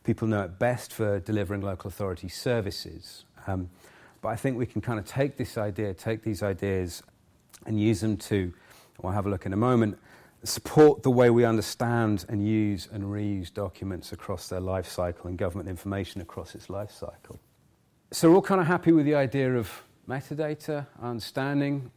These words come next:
We're all fairly happy with the idea, at least the conceptual idea of what it means for five star for linked data. Lots of nods,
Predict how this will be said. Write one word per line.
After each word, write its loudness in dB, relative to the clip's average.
We're -4
all -2
fairly -4
happy -2
with -2
the 0
idea, 0
at -6
least -2
the -6
conceptual -4
idea -2
of -6
what 0
it -8
means 2
for -12
five 0
star -2
for -8
linked -8
data. -8
Lots -10
of -6
nods, -12